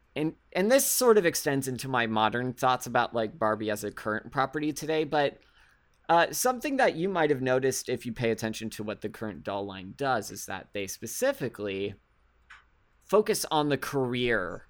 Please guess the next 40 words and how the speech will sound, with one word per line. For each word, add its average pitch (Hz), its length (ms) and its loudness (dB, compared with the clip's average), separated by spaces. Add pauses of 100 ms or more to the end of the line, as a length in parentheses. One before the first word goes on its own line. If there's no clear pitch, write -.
stuff - 540 -4
that - 240 -4
Barbie 80 280 -6
does 78 380 -8
and 107 300 -8
focus 131 320 -2
on 120 160 0
all 120 200 -2
the 117 100 -4
different 110 280 -8
type 107 200 -8
of 107 120 -8
diverse 104 520 -4
careers 78 560 -14
that 71 240 -10
she - 260 -12
can 90 240 -14
have. 87 600 -12 (680)
Like, 123 400 0 (580)
it, 165 220 4 (220)
it's - 220 4
kind 185 420 4
of 165 100 0
a 165 40 4
joke, 123 540 2
inside 127 400 0
joke 120 220 0
about 113 260 2
how, 117 120 2
like, 117 220 2 (180)
"Barbie, 170 520 2
you 127 400 -4
were 175 200 4
an 120 160 -2 (180)
astronaut," 214 1000 0
or, 135 320 2 (300)
"You 185 560 0
ran 156 340 0
for 135 180 -4
president 147 720 0